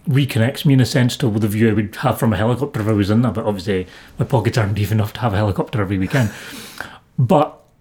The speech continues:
I can see the purposes of drone photography and, and even the fit-, the aerial stuff. I think it's got a great use for it, absolutely practical, but I don't think it's ready to replace aerial photography as such.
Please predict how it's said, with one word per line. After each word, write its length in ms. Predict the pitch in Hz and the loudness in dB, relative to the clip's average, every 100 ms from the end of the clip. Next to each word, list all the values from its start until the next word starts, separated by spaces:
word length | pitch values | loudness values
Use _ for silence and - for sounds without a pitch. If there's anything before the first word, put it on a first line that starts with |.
| - | -2
I 80 | 156 | -2
can 260 | - - 135 | 0 0 0
see 260 | - 190 | 0 0
the 100 | 180 | 0
purposes 440 | - 160 151 131 110 | 2 0 0 -2 -2
of 140 | 90 | -4
drone 220 | - 110 | 0 -2
photography 560 | 107 110 98 90 110 110 | 0 -4 -2 0 0 0
and, 180 | 120 117 | -2 0
and 220 | 120 98 | -2 0
even 300 | 262 110 98 | -2 0 0
the 60 | |
fit-, 280 | 95 139 - | 0 -4 -2
the 180 | 113 107 | -2 0
aerial 220 | 117 113 | 0 0
stuff. 280 | - 104 - | -2 -6 -6
I 80 | 120 | -4
think 120 | 151 | -2
it's 120 | 135 98 | 0 0
got 140 | 147 | -2
a 40 | |
great 420 | 101 143 131 127 - _ - - - _ _ - | 0 2 2 0 -10 _ -20 -20 -20 _ _ -4
use 320 | 120 117 165 | 2 4 2
for 240 | - 113 | 0 -4
it, 120 | 101 - | -4 -4
absolutely 320 | 147 139 135 | -4 -2 -2
practical, 320 | 131 127 - | -2 -2 -2
but 120 | 110 | 0
I 80 | 123 | 2
don't 180 | 120 143 | 4 4
think 160 | 160 139 | 4 2
it's 180 | 139 185 - | 0 -4 -4
ready 240 | 113 123 | 0 2
to 180 | 110 113 | 2 2
replace 360 | 110 - 110 - | 2 2 -2 0
aerial 280 | - 120 113 | 4 6 4
photography 500 | - - 107 101 110 | 2 -4 -2 -4 -8
as 100 | 92 | -12
such. 340 | - 120 - | -12 -14 -14